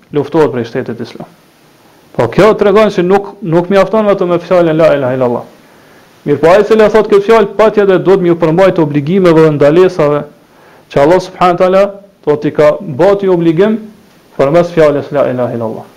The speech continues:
ose që dalin detyrimisht prej fjalës la ilaha illallah.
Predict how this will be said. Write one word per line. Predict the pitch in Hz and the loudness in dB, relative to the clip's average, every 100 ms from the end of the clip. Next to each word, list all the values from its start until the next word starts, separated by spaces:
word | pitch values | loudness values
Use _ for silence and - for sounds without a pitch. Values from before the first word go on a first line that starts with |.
| - | -8
ose | 135 135 - | -4 -2 0
që | 135 | 2
dalin | 185 190 165 | 2 2 0
detyrimisht | 196 196 175 180 202 | -2 0 -2 -2 -4
prej | 185 156 | -4 -2
fjalës | 180 170 151 - | 0 2 0 -2
la | 151 147 | -2 -2
ilaha | 135 | -4
illallah. | 123 113 - | -4 -6 -8